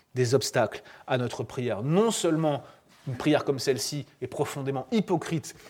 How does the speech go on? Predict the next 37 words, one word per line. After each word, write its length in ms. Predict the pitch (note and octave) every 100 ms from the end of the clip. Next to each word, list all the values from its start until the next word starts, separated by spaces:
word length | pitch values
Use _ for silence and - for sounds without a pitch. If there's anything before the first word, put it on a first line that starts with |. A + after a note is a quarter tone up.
| -
et 100 | C#3+
Dieu 200 | C3+ E3
ne 100 | D3+
saurait 340 | - - F3+ F#3+
l'entendre 320 | E3+ D#3+ D3+
sans 180 | - B2+
rien 200 | C3 C3
dire, 400 | F#3 E3 F2 - _ _ _ _ _ _ _ _ _
mais 80 | C#3+
en 80 | C3
plus 180 | D#3 C3+
de 80 |
cela, 240 | C#3 - F3+
nous, 220 | C#3+ B2 - -
nous 80 | B2+
fermons 480 | - G3+ F3 F3+
la 100 | D#3+
porte 320 | C#3 - - -
à 60 |
la 80 | G#2+
prière. 300 | - G#2+ G2+ - -
Nous 140 | C#3+
cultivons 800 | B2+ - A3 G3+ - E3+ G3+ F3
un 60 | A2
esprit 260 | - -
de 80 | A#2+
rancœur. 260 | G#2+ - A2 - -
Nous 140 | D#3 F3
nous 300 | F3+ D3+ F#3+
empêchons 640 | A#3 - G#3+ - G3+ G3+
nous-mêmes 580 | D#3+ D#3+ F3+ D#3+ D#3+ D#3+
de 100 | C3
prier. 460 | B2 - D3 C3+ A#2 - - -
De 80 | D3
la 140 | C#3+
même 420 | D3 F3 A3+ G#3+
manière 540 | F#3+ F3+ F#3 F#3 F#3